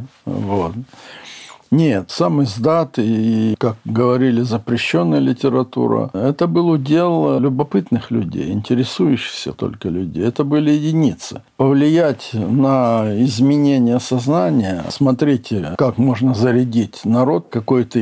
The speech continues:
идеей по событиям сегодняшних дней. Поэтому нет, это было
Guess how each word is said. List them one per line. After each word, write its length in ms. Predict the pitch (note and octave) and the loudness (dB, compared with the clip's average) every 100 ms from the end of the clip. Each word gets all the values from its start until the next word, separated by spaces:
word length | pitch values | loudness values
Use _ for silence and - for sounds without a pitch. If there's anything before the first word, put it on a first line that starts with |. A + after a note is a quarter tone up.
| G#2 | 0
идеей 420 | G2 C3+ D3 B2 | 2 2 4 0
по 520 | - - A2 G2+ G2 | -2 -2 0 2 0
событиям 640 | - A2+ A2 C#3 - G2+ | -2 -4 0 -2 0 -4
сегодняшних 880 | - - A2 E2+ D#2 D#2 - - F#2 | -2 -2 0 0 -2 -6 -4 -4 -6
дней. 320 | G2+ E2+ - A2+ - _ _ _ _ - | -6 -6 -6 -14 -20 _ _ _ _ -2
Поэтому 400 | D#3 D#3 E3 F3 | 0 2 0 2
нет, 380 | F#3+ F3+ - - | 2 0 -2 -4
это 300 | E3+ F#3 F3+ | -2 -2 -2
было 640 | D#3 E3+ E3 D#3 C#3 B2+ | 0 2 2 2 2 2